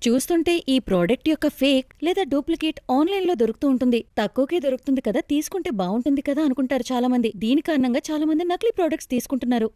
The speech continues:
చూడండి, ఇదేమన్నా బ్రాండెడ్ బ్యాగ్ కాదు కదా, షో ఆఫ్ చేయడానికో లేదా ట్రై చేయడానికో. ఫస్ట్ కాపీ లేదా సెకండ్ కాపీ తీసుకున్నాం అనుకోడానికి. ఇది మీ బాడీ మరియు హెల్త్ ఆర్గన్స్ విషయం. ఏది పడితే అది తీసుకోలేం కదా. లివ్ ముస్తాంగ్ పేరున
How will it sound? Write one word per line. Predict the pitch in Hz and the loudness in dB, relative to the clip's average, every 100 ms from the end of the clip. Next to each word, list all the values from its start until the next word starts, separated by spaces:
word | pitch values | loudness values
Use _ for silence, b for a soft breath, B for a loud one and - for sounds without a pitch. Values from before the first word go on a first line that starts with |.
| _ | _
చూడండి, | 254 226 185 269 | 0 2 0 -2
ఇదేమన్నా | 240 190 233 | -2 0 -2
బ్రాండెడ్ | 190 175 160 254 233 | -2 -4 -2 -4 -2
బ్యాగ్ | 285 - | -4 -2
కాదు | 262 320 | -2 -2
కదా, | 285 208 175 - | -2 -2 -6 -8
షో | - 190 190 | -2 0 0
ఆఫ్ | 254 | -2
చేయడానికో | - 277 262 262 285 | -2 -2 0 -2 0
లేదా | 285 262 262 | 0 -2 -2
ట్రై | 285 302 | -2 -2
చేయడానికో. | 320 294 240 233 247 220 - | -2 -2 0 0 -2 -2 -2
ఫస్ట్ | 233 285 - | -2 -2 -2
కాపీ | 285 269 285 | -4 -2 -2
లేదా | 240 226 | 0 0
సెకండ్ | 196 - 220 | -2 -4 -2
కాపీ | 233 - 247 | -2 -2 -2
తీసుకున్నాం | 220 - 240 233 | -4 -2 0 0
అనుకోడానికి. | 214 202 233 220 202 208 - | 0 -2 0 -2 -2 -6 -4
ఇది | 240 196 220 | -2 0 0
మీ | 285 175 | 0 -2
బాడీ | 175 170 254 | -2 -2 -2
మరియు | 294 269 | -2 -2
హెల్త్ | 262 302 349 | -2 -4 -2
ఆర్గన్స్ | 311 226 247 247 | -2 0 -2 -2
విషయం. | 214 214 233 - _ 220 | -4 -4 -4 -6 _ -2
ఏది | 196 196 | 0 2
పడితే | 294 294 294 | 0 0 -2
అది | 294 | -2
తీసుకోలేం | 320 320 - 359 302 | -4 -2 -2 -2 0
కదా. | 247 208 190 _ | -2 -2 -4 _
లివ్ | 254 302 440 | 0 2 2
ముస్తాంగ్ | 294 - 220 220 240 | 0 -2 -4 -4 -2
పేరున | 196 180 175 | -2 -2 -2